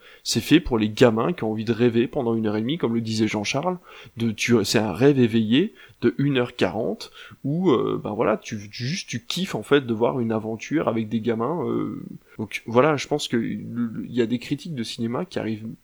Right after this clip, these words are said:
malheureusement pas à se placer par rapport au public concerné par un film, et je pense que c'est important de le faire parce que sinon tu casses complètement, euh, l'envie d'aller voir un film et, et pour les mauvaises raisons, quoi.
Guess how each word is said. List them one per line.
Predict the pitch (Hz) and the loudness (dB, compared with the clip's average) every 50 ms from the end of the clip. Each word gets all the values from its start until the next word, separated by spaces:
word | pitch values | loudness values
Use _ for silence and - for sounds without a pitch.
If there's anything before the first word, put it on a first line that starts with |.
| _ _ | _ _
malheureusement | - 127 131 131 135 113 117 117 110 127 151 180 | -4 -2 0 0 0 0 0 -2 -2 -4 -6 -6
pas | - - 131 139 | -2 -2 -2 -2
à | 135 | -2
se | - - | -4 -6
placer | - - 135 123 123 123 - - - 135 127 | -4 0 2 2 2 2 0 0 -2 -2 -2
par | - - 117 120 | -2 -2 -4 -2
rapport | 117 - - 135 131 | -4 -4 -6 -6 -6
au | 120 | -6
public | - - 123 120 117 123 143 - | -8 -6 -8 -6 -6 -8 -10 -10
concerné | - - 123 123 - - 123 107 113 113 127 | -10 -8 -8 -6 -6 -6 -6 -4 -6 -6 -6
par | - - - 104 107 | -6 -8 -8 -8 -8
un | 110 | -10
film, | - - 165 175 175 - - - - - - - | -8 -8 -8 -6 -8 -8 -10 -16 -20 -20 -16 -8
et | - 117 120 120 110 | -4 0 0 0 0
je | - - | -2 -2
pense | - 147 - - | -4 -4 -2 -2
que | 127 | -2
c'est | 113 - 117 | -2 0 0
important | 110 110 - - - - 160 151 | -2 -2 -2 -4 -6 -4 -4 -4
de | 131 | -2
le | 120 117 107 | -2 -4 -2
faire | - - 160 214 240 - | 0 0 0 0 0 -4
parce | - 123 - | -6 -8 -8
que | - 123 | -8 -8
sinon | - - - 123 120 135 165 | -10 -8 -8 -6 -6 -6 -8
tu | - - - - | -10 -12 -12 -6
casses | - 143 143 - | -4 -4 -4 -4
complètement, | - - 120 - - - - 120 127 151 160 139 110 | -6 -10 -10 -8 -8 -10 -8 -6 -6 -4 -4 -4 -6
euh, | - - - _ - - - - - | -6 -8 -12 _ -20 -20 -20 -16 -8
l'envie | - 113 117 117 131 | -4 -2 -2 2 4
d'aller | 127 117 113 | 6 6 6
voir | 110 107 104 107 | 6 2 0 -2
un | 113 | -2
film | 110 - 170 175 180 165 131 | -4 -2 -2 -2 0 0 0
et, | 113 113 113 113 113 113 110 | 0 -2 -2 -2 -4 -4 -4
et | 113 | -6
pour | - - - 117 | -6 -4 -2 -2
les | 120 117 | 0 0
mauvaises | 113 110 110 113 113 120 | -2 -2 -4 -4 -4 -4
raisons, | 131 135 127 123 139 147 | -4 -4 -4 -6 -10 -10
quoi. | - 127 131 | -10 -12 -14